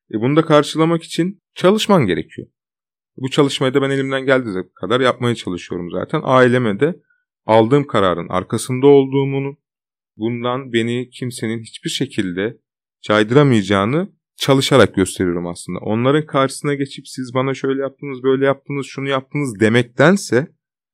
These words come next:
kendi yaptığınız hareketlerle bunun karşılığında onların, "Evet, bu çocuk kendi yapmak istediği şeyleri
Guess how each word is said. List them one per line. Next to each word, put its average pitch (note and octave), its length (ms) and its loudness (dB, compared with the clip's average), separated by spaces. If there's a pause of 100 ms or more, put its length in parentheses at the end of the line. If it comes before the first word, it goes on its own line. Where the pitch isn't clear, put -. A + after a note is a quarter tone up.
(220)
kendi A#2 320 0
yaptığınız D3+ 800 0
hareketlerle A#2+ 800 0
bunun B2+ 400 -6 (720)
karşılığında A2+ 840 -2
onların, B2 640 0 (300)
"Evet, A#2 320 2 (220)
bu C3 360 -4
çocuk G#2+ 420 -8 (340)
kendi G#2+ 640 -4
yapmak A2+ 380 -6
istediği F#2 360 -8
şeyleri G#2 640 -2